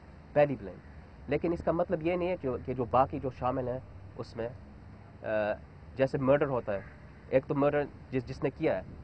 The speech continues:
लेकिन उसको facilitate किसने किया है, उसके accomplices कौन हैं, उसने, उसकी चाकू किसने दिया उसको, gun किसने दिया उसको, गोलियां किसने दी उसको, facilitate किसने किया, तो उसमें आता है ब्रिटानिया और, अ, पाकिस्तान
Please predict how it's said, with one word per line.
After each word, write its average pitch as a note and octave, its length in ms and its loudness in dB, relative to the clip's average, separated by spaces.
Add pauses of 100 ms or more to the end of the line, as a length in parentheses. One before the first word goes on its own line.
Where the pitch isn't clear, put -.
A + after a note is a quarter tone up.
(140)
लेकिन C#3+ 180 0
उसको D#3 180 0
facilitate D#3+ 600 -6
किसने A#2 240 -6
किया F2+ 200 -8
है, - 60 -10
उसके C#3+ 480 -4 (220)
accomplices E3 600 -4
कौन C3+ 240 0
हैं, F#2 180 -12 (380)
उसने, C3+ 280 -4
उसकी C#3 400 -6 (340)
चाकू D#3 260 6
किसने D#3 300 -4
दिया A2+ 180 -2
उसको, - 560 -10
gun C#3+ 180 4
किसने D#3 260 -4
दिया A2+ 180 -4
उसको, F2 300 -8 (400)
गोलियां D#3 260 4
किसने D#3 280 -4
दी A#2+ 120 -6
उसको, - 280 -10
facilitate D#3 720 -4
किसने - 280 -6
किया, - 200 -12 (500)
तो D3+ 60 -4
उसमें F#3 260 -2
आता B2+ 220 -2
है G#2 60 -4
ब्रिटानिया G2+ 720 -8
और, A2+ 100 -4
अ, G2 440 -6
पाकिस्तान G2 500 -4